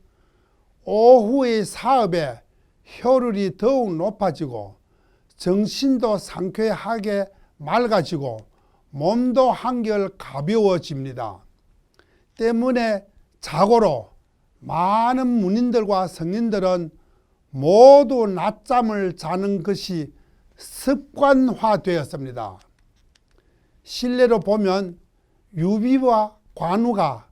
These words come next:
제갈량을 모시러 초가 삼관을 세 번이나 찾아갔지만 매번 갈 때마다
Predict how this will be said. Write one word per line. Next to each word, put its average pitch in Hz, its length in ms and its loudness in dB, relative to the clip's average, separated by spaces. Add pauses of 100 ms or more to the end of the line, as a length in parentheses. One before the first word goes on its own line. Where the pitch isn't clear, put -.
(560)
제갈량을 240 840 0
모시러 170 800 -2 (460)
초가 254 420 0
삼관을 202 800 -2 (400)
세 247 480 8
번이나 262 380 2
찾아갔지만 175 1120 -4 (560)
매번 247 560 2
갈 - 240 -8
때마다 220 640 0